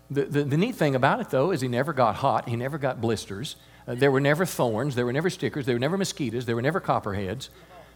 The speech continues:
None of that stuff was there. But he had a job to tend that garden. You see, work is not a four-letter word. Well, it is a four-letter word, but I mean, it's not one of the other kind of four-letter words. W-, w-, work is the means whereby God intends you to become fully the person He's created you to be.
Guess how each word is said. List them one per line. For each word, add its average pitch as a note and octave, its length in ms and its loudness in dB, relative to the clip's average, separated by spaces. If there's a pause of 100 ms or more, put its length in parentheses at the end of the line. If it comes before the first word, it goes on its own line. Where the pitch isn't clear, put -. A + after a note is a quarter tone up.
(100)
None E3 280 4
of G#3 80 6
that F#3 180 6
stuff C3+ 340 2
was C#3+ 140 -2
there. F3+ 140 -4
But G3 100 2
he C4+ 140 2
had C4+ 180 -2
a C#3+ 40 -2
job C3 400 0
to C3 60 -10
tend C3 200 -4
that D3+ 120 -4
garden. F3+ 260 -2
You B2 40 -4
see, F3+ 160 2 (160)
work G3 400 2
is D3+ 100 2
not F#3+ 220 2
a D#3 60 0
four-letter D#3 480 -2
word. C3 300 0 (1200)
Well, E3+ 160 10
it F#3+ 80 4
is C#3 120 4
a A2+ 40 -6
four-letter F2+ 400 -2
word, F#2 240 -4
but B2 120 6
I C3 40 4
mean, C#3+ 180 2
it's C3 160 -4
not D3+ 220 4
one C#3+ 120 2
of C3+ 80 0
the C3+ 120 6
other D#3+ 200 10
kind A2+ 200 2
of F2 60 -6
four-letter G2 380 0
words. E2+ 460 -4 (1120)
W-, E3 260 -2
w-, F#3+ 240 0
work A#3 460 4
is F3+ 240 4
the D#3+ 80 0
means F#3 400 2
whereby D#3+ 380 2
God E3+ 260 4
intends E3 460 -2
you F3+ 140 0
to D3+ 180 -2
become C3+ 420 -2
fully G3 400 2
the C3+ 80 0
person D3+ 400 -6
He's A#2 220 -4
created A#2+ 440 -4
you G2 120 -6
to F#2+ 80 -8
be. F2+ 220 -8